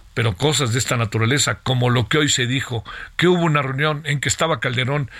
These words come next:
y que estaba Genaro García Luna y dijeron, "Con el Chapo no se metan", pues, híjole, se ha de imaginar usted que esto que estamos viendo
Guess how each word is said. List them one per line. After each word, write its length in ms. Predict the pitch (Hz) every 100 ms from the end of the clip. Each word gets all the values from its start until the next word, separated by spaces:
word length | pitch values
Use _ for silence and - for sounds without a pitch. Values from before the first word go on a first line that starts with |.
| -
y 100 | 180
que 120 | 139 156
estaba 300 | - 165 156
Genaro 300 | 147 160 139
García 260 | 113 156
Luna 200 | 151 147
y 60 | 131
dijeron, 380 | 117 151 143 117 - - -
"Con 220 | 151 147
el 160 | 135
Chapo 280 | - 185 156
no 120 | 160
se 100 | 135
metan", 400 | 127 120 - 170 -
pues, 260 | 113 - -
híjole, 340 | 123 - 110 104
se 140 | 143
ha 20 |
de 80 | 135
imaginar 440 | 120 - 120 131
usted 340 | 127 - 156 156 - - - -
que 120 | 147
esto 360 | 156 - 160 -
que 80 | 127
estamos 440 | - 143 139 120
viendo 420 | 135 135 147 143